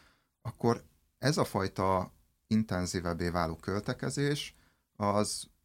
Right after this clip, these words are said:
kifeszíti a magyar költségvetést, és azon kell gondolkozni a kormánynak, hogy ha ez ellen nem tesz, akkor ez egyre inkább aláássa a magyar tőkepiacot, nyomás alá helyezheti a forintot,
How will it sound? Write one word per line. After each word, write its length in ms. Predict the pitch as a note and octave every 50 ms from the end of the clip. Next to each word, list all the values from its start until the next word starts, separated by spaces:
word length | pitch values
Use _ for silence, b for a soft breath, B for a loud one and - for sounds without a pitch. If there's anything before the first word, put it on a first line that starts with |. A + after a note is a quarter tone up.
| _ _ _ _ _ -
kifeszíti 480 | - - - F#2 - - F2+ - -
a 40 | E2+
magyar 280 | E2+ F2 E2+ D#2+ D#2 -
költségvetést, 800 | - F#2 F#2 F#2 - - A2 A2+ B2 C3 - D3 C#3+ C#3+ -
és 140 | - - -
azon 260 | A#2 A2 G#2 F#2+ F2+
kell 140 | - F#2 F2+
gondolkozni 720 | F2+ G2 F#2+ F2 F2 E2+ - - F2+ F2 E2+ - F#2 F2
a 220 | E2+ E2 D#2+ - _ _
kormánynak, 580 | - G2+ G#2+ B2 C3 B2+ B2+ B2+ B2+ B2 A#2+ -
hogy 240 | A2 G#2 G#2 - _ _ _ _ _ _ _ _ _ -
ha 140 | G#2 G2+ A#2
ez 160 | A#2+ A#2 A#2+
ellen 240 | G#2+ G2+ F#2+ F#2 F#2
nem 180 | F#2 F#2+ F#2+
tesz, 320 | G2+ - F#2 F2+ - - F#2+
akkor 560 | F2+ - _ - G2+ F#2 F#2 F2+ F2 F2 - - _ _ _ _ _ _
ez 140 | - G2 F#2
egyre 220 | F#2+ G2 F#2 F#2
inkább 280 | F2+ F2 - F#2 F2 E2
aláássa 480 | F#2 F2+ F2 E2+ F2 - - - -
a 60 | F2 E2+
magyar 500 | F2 F2 F2 F2 E2+ E2+ E2+ E2 - - _ _ _ _
tőkepiacot, 800 | - A#2 G#2+ - F#2+ - - G2 F#2 E2+ - - F#2 F2 - -
nyomás 320 | F#2+ F#2 F2 E2+ - -
alá 140 | F2 E2+ E2+
helyezheti 400 | F2 E2 D#2+ - - E2+ - F2+
a 80 | E2+
forintot, 580 | - - A#2+ A#2+ C3 C3+ C3+ - D#3 D3+ D3